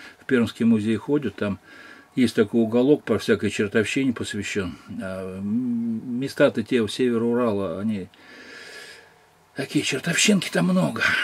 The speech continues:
Ну вот. Это мое видео подготовлено и записано в рамках, э,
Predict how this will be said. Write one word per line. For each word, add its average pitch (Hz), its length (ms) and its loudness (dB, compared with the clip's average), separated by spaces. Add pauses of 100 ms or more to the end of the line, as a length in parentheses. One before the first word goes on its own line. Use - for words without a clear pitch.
(460)
Ну 127 180 -2
вот. 139 220 -2 (1400)
Это 156 240 2
мое 160 260 2
видео 175 380 2 (640)
подготовлено 143 680 4
и - 20 0
записано 135 580 2
в 117 100 2
рамках, 143 580 -2
э, 117 540 0